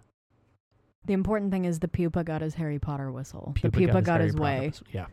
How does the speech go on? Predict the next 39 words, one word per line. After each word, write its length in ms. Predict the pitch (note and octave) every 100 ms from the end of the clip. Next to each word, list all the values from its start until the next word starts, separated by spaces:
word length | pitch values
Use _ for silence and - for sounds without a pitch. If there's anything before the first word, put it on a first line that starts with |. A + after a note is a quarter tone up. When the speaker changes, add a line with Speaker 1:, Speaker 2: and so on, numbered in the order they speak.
| _ -
Speaker 2:
<laughs> 60 | - - - - - - - - - - _ _ - _ _ _ _ _ -
Um, 560 | C3+ C#3+ C#3+ C#3+ C#3+ C3+ _ _ _ _ _ _
okay. 360 | E3+ - D4 C#4+
Last 400 | D#3 D#3 F3+ - G3
up 220 | G#3+ - -
is 420 | D3+ D3 C#3+ -
Lady 320 | C3+ D#3 F#3
and 100 | E3+
the 40 | C#3+
Tramp, 340 | - F3 -
which 160 | C#3 -
admittedly, 800 | C#3 B2+ C#3 F3+ G3 G3+ G#3+ G3+ - _ _ -
uh, 160 | D3 C3+
we 180 | D3 C#3+
ended, 280 | E3+ F3+
we 120 | D3 C#3
didn't 220 | E3+ F3
end 140 | E3+
up 80 | D3+
watching 540 | C#3 D#3 - A#2+ A#2 -
together 340 | - A#2 A2+ A2+
this 240 | A#2+ A2+
week. 300 | A2 G#2 - _ - - _
So 500 | - C3+ A#2+ A#2 A#2 -
this 200 | C#3 -
is 80 | D3
gonna 140 | D#3
be 140 | C#3+ B2+
all 220 | C#3 D#3
you. 320 | D3 F#3 C4+ - _ -
Speaker 1:
<laughs> 720 | A3 A#3 A#3 - - - D#4
I 220 | - C4
have, 160 | D4 D4+
I 160 | G#3 B3
watched 440 | C#4 C4+ C4 -
Lady 260 | B3 A#3+ A#3
and 120 | A3
the 60 | G#3
Tramp 480 | - G#3 G3 F3+